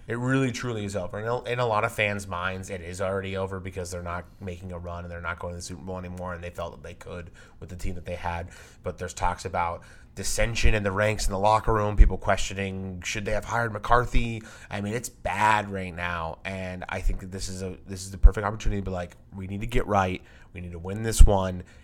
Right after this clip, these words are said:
and then we'll move on from there. We'll focus." I mean, they're, what are they? They're two and four right now.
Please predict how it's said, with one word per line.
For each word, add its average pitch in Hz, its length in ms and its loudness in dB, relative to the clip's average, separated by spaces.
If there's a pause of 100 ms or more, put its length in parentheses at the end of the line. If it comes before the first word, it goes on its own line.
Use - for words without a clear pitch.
and 87 140 -12
then 87 140 -10
we'll 90 140 -10
move 92 200 -6
on 90 180 -4
from 92 160 -12
there. 87 140 -8
We'll 87 120 -8
focus." 78 480 -10
I 90 40 -12
mean, 90 200 -12
they're, 90 200 -8 (420)
what 104 120 -8
are 92 40 -6
they? 87 180 -8
They're 95 100 -8
two 104 220 -8
and 92 100 -10
four 101 260 -4
right 113 200 -4
now. 120 340 -2